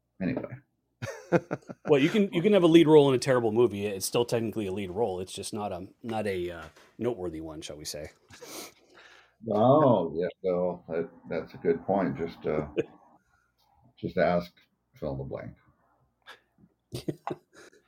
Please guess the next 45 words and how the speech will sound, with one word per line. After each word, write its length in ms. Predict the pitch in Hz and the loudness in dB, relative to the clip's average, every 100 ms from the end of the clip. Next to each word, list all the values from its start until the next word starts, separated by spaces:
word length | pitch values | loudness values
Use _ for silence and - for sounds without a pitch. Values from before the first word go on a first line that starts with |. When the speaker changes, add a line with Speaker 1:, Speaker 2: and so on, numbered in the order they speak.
| _ _ _ - | _ _ _ -2
Speaker 1:
It's 160 | 117 | 0
Fiddler 220 | - 202 381 | 4 4 6
Speaker 3:
That's 80 | 175 | 6
a 40 | |
Speaker 1:
on 60 | 147 | 8
Speaker 3:
whole 80 | |
Speaker 1:
the 60 | 156 | 8
Speaker 3:
nother 140 | 147 | 10
Speaker 1:
Roof. 80 | - | 6
Speaker 3:
rabbit 200 | 120 110 | 6 2
hole 140 | 117 113 | -2 -2
we 60 | |
could 100 | 113 113 | -2 0
go 100 | 110 | 2
down. 260 | 110 107 - | 2 0 -6
<clears throat> 720 | - - - _ - - - | -14 -14 -14 _ -10 -10 -4
Speaker 1:
Fiddler 640 | - 165 131 - - - | -2 -2 -6 -4 -4 -2
on 180 | 196 185 | -4 -2
the 80 | 139 | 0
Roof, 300 | 110 123 127 - _ _ _ _ _ _ - | 2 2 0 -4 _ _ _ _ _ _ -6
based 220 | 117 127 123 | -4 0 0
on 100 | 92 | 2
Hanukkah, 360 | 110 123 139 | 4 4 2
or 160 | 151 117 | 4 2
is 100 | 95 | 0
it 80 | 92 | -10
just 220 | 107 - | -10 -10
a 40 | |
Jew 280 | 85 90 82 - | -8 -4 -4 -4
thing? 280 | 67 60 - _ _ _ _ _ _ _ _ _ _ _ _ _ _ _ _ | -10 -10 -14 _ _ _ _ _ _ _ _ _ _ _ _ _ _ _ _
Speaker 2:
That's 220 | - 92 90 | -12 -12 -10
a 20 | |
good 160 | 98 | -10
question. 400 | - 104 135 113 - _ _ _ _ _ _ - | -6 -8 -6 -12 -14 _ _ _ _ _ _ -8
Speaker 1:
Yeah. 180 | 110 - - | -6 -6 6
Speaker 2:
Oh, 140 | 202 | 8
and 180 | 165 151 156 | 8 4 6
I 80 | 160 | 6
was 120 | - | 8
also 300 | 165 220 208 | 4 6 6
lucky 260 | 143 131 135 | 4 4 2
enough 180 | 123 | 2
to 100 | 123 | 0
see 180 | - 127 | -2 0
this, 240 | 113 107 | 0 -2